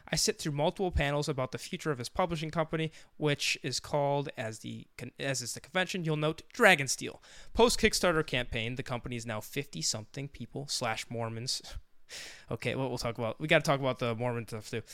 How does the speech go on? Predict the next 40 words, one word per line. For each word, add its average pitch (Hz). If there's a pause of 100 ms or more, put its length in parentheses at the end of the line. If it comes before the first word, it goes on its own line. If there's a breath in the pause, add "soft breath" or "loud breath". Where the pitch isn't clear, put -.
(200 loud breath)
Mormon 151
Strong. 135 (340 loud breath)
"This 214
is 226
the 165
year 110
of 123
Sanderson," 180
the 123
panelists 113
keep -
saying. 107
"Four 165
new 160
books 120
with 131
special 165
swag -
for 202
backers, 190 (220 soft breath)
new 190
toys 160
and 135
sparkly 135
bookmarks. - (220 soft breath)
Now 127
they're 170
talking 135
about 117
warehouse 113
expansion -
efforts. - (300 soft breath)
Now 143
they're 185
talking 123
about 113
a 139
possible -
future 139
bookstore, -